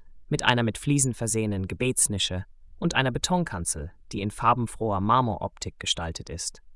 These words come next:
Besonders hervorzuheben ist die Dekoration der flachen Betondecke mit der Koransure Ikhlas-e Scherif. Die Moschee hat keinen Innenhof, war aber ursprünglich Teil eines Komplexes,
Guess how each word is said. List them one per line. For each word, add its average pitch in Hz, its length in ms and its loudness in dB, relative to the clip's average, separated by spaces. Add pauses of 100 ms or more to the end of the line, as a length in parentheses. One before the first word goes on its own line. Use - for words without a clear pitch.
(400)
Besonders 170 420 6
hervorzuheben 110 760 0
ist - 200 0
die 113 80 -2
Dekoration 123 800 0 (200)
der 110 100 -2
flachen 123 420 0
Betondecke 113 680 -2 (260)
mit 120 160 -2
der 107 80 0
Koransure 104 800 0 (180)
Ikhlas-e 107 520 0
Scherif. 101 520 -4 (600)
Die 165 80 8
Moschee 175 380 10
hat 160 160 -2
keinen 156 340 6
Innenhof, 92 640 -2 (100)
war 160 280 10
aber 165 240 6
ursprünglich 151 640 0
Teil 143 340 2
eines 113 280 2
Komplexes, - 800 -2